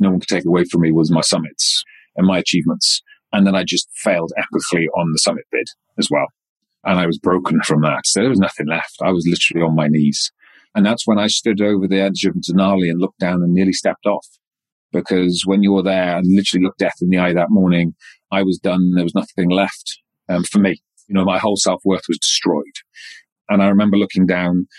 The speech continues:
to take that one step. It would have been an easy step because it would have been over pretty quickly. And I was worth more dead than alive because I had big s-, life insurance policies on me at the time. So for me, it was, you know, make that step, everything's done, insurance comes in,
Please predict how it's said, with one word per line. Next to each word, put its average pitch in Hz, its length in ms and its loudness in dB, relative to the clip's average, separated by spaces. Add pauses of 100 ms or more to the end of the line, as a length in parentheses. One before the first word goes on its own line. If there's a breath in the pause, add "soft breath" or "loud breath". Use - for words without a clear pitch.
(220 loud breath)
to - 120 -4
take 98 140 0
that 90 180 0
one 90 200 2
step. 92 340 -2
It 92 40 0
would 92 120 4
have 85 80 0
been 90 120 2
an 87 120 4
easy 85 220 2
step 85 260 0 (420)
because - 260 -2
it 78 40 4
would 73 80 4
have 80 80 2
been 87 120 2
over 82 240 0
pretty 85 200 0
quickly. - 400 -2 (280)
And 104 120 -2
I 104 60 2
was 101 120 0
worth 101 200 0
more 101 160 4
dead 92 180 0
than 90 120 2
alive 87 300 0 (120)
because - 120 -4
I 90 60 2
had 87 100 -2
big 92 160 -2
s-, - 160 -4
life 98 200 0
insurance 80 340 0
policies 78 320 0
on 78 80 2
me 76 80 2
at - 120 -4
the - 120 -8
time. - 60 -2 (800)
So 92 300 -2
for 90 80 -6
me, 95 180 2
it 87 80 0
was, 85 280 0 (440 soft breath)
you 98 100 -2
know, 90 120 0
make 98 200 -2
that 85 180 -2
step, 87 280 -2 (140)
everything's 87 380 0
done, 87 180 0
insurance 87 380 0
comes 82 240 -2
in, 80 220 0